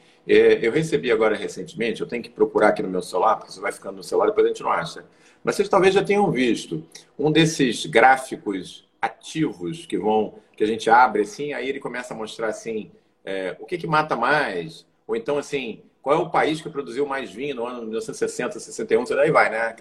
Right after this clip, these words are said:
A série cronológica. Então eu tenho um muito legal que eu vou mandar pra você, eu vou botar no grupo de Telegram. Quem não faz parte do nosso grupo Telegram,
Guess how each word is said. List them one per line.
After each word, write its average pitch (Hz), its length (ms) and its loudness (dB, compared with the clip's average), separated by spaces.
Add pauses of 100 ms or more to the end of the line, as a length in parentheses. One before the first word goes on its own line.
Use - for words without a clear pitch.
A 107 60 -8
série 110 360 -4
cronológica. 104 600 -4
Então 139 180 -2
eu 160 100 0
tenho 160 180 -8
um 139 60 -12
muito 165 200 -14
legal 117 360 4
que - 40 -10
eu 90 60 -8
vou 101 80 -12
mandar 95 260 -10
pra 90 120 -16
você, 80 120 -20
eu - 80 -10
vou 120 80 -8
botar 120 120 -4
no 110 100 -8
grupo 101 240 -8
de 82 80 -20
Telegram. 107 420 0 (280)
Quem 123 120 -6
não 127 100 -8
faz 117 220 0
parte 107 320 2
do 104 60 -12
nosso 104 200 -6
grupo 101 180 -8
Telegram, 104 460 0